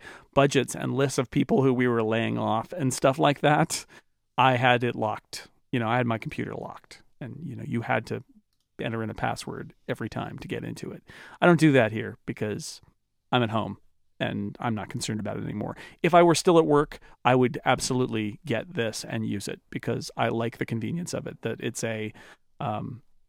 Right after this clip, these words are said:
you know, it's, uh, uh, it's not quite unlocking because it knows that it's you, but it's pretty close.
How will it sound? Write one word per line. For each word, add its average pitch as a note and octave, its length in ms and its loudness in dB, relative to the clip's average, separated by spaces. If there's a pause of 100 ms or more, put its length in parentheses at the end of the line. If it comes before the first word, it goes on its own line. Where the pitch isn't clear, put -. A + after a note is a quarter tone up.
(120)
you B2+ 100 -2
know, A#2 120 -2
it's, B2+ 120 -2
uh, F3 220 -2
uh, E3 200 0
it's E3 180 -2
not F3+ 140 4
quite F3 320 4
unlocking D#3+ 480 4
because C#3+ 220 0
it C#3+ 80 2
knows C#3+ 260 4
that C#3+ 120 6
it's B2+ 160 0
you, C#3 320 6
but B2 140 2
it's A2+ 140 -2
pretty B2+ 220 2
close. - 440 -6